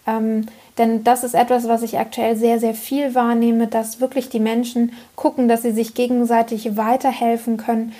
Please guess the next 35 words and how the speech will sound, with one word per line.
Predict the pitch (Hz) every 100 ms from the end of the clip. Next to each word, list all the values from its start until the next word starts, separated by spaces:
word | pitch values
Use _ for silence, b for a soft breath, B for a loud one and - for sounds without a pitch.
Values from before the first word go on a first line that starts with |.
| B B
einfach | 233 254 262
auch | 247 226 233
mal | 226 -
ohne | 247 269 247
Gegenwert | 214 233 240 226 226 226
und | 220 214
sagen, | 220 226
„Hier, | 214 247 240
ich | 226 -
berate | 226 214 226 226
dich | 226 220
mal, | 226 220 220
ich | 214
habe | 226 -
hier | 226
einen | 214
Tipp | 247 240
für | 247
dich, | 220 220 - B B -
wie | 220
es | 214
besser | 214 214 240 226 214 - -
laufen | 240 208 214 214
kann, | 220 214
wie |
es | 208 -
weitergehen | 196 196 208 214 208 202
kann.“ | - 214 B B B -
Da | 226 240
zu | 247
überlegen, | 226 220 220 220 226 220 214
ähm, | 214 208 202
was | 208
kannst | - 240 233 262
du, | 262 262